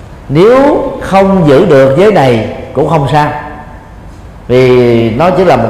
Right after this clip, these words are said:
cái là giảm cái, cái điều kiện hưởng thụ qua ăn uống thôi, mà nó đối với người tại gia cũng không phải là quá quan trọng. Còn quan trọng á, ở trong, à, tám điều quan trai đó, đó là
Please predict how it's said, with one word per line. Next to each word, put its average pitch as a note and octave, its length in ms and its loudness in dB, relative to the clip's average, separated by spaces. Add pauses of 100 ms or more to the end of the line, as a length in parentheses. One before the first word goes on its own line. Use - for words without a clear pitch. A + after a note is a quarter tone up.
cái E3 180 2
là - 240 -2 (260)
giảm C3 560 0 (600)
cái, F3 200 -4
cái F#3 220 2 (160)
điều E3+ 280 4 (100)
kiện C3 560 -2 (840)
hưởng E3+ 380 2
thụ B2+ 320 0 (380)
qua D3 220 2
ăn D3 240 -4
uống G3+ 220 0
thôi, E3+ 120 0 (1040)
mà A2+ 140 -2
nó D#3+ 440 0 (500)
đối D#3+ 100 0
với F#3 100 2
người D#3 120 2
tại A2+ 120 0
gia C#3 160 2
cũng D3 180 -2
không C3+ 120 -6
phải C3 120 0
là A2 200 -2 (360)
quá D3+ 120 0
quan C#3 280 -2
trọng. - 180 -6 (460)
Còn A2 160 0
quan C#3+ 220 2
trọng A#2+ 300 0
á, F#3+ 140 -2
ở D3 100 -2
trong, C#3+ 400 0
à, C3 200 0 (380)
tám G3+ 260 0
điều B2+ 360 2
quan C#3+ 200 0
trai C#3 260 2
đó, C#3 100 -2 (520)
đó D3+ 160 2
là A2 460 -2